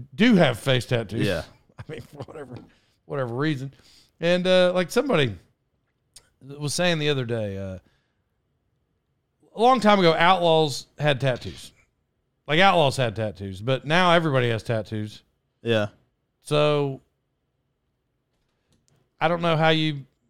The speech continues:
Speaker 1: are an outward outlaw when you look like everybody else, every other hipster that lives in Seattle.
Speaker 2: Yeah.
Speaker 1: I mean, <laughs> what, what do you do? Like,
Speaker 2: But
Speaker 1: you, you can't even stand out by tattoos anymore.
Speaker 2: To bring it back, that guy had face tats and meth, so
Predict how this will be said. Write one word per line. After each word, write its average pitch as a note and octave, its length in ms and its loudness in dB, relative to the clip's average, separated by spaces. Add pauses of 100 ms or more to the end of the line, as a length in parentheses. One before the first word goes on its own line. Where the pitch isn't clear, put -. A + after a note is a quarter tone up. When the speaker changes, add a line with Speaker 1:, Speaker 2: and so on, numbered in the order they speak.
(420)
Speaker 1:
are D3 140 0
an C#3 80 -4
outward D3+ 380 0
outlaw C3+ 500 2
when B2+ 320 -6
you C3 120 -6
look C3+ 140 -2
like C3 140 -2
everybody C3 320 -2
else, C3+ 240 -2
every C3 220 -2
other B2+ 120 0
hipster C3 360 -2
that A#2+ 60 -4
lives A#2+ 240 -4
in A2 60 -8
Seattle. B2 500 -4
Speaker 2:
Yeah. G#2 300 -6 (520)
Speaker 1:
I B2 40 -14
mean, A#2+ 340 -4 (600)
<laughs> C6+ 580 -14
what, D3 160 -10 (240)
what D3 140 -12
do A2+ 60 -18
you C#3+ 80 -8
do? - 140 -16 (560)
Like, C3+ 80 -2
Speaker 2:
But C#3+ 240 4
Speaker 1:
you, D3 100 -14 (160)
you C3+ 100 -18
can't F3+ 180 0
even E3 120 0
stand F3+ 320 0
out G3 140 2
by D3 100 4
tattoos D3+ 460 -2
anymore. C#3+ 320 -4 (140)
Speaker 2:
To - 80 -4
bring C#3 160 4
it A#2+ 60 4
back, A2+ 200 6 (240)
that B2+ 260 4
guy B2+ 160 6
had A2+ 280 0 (340)
face B2 200 0
tats A2+ 380 0
and A2 240 -4
meth, F2+ 320 -6 (160)
so E2 260 -8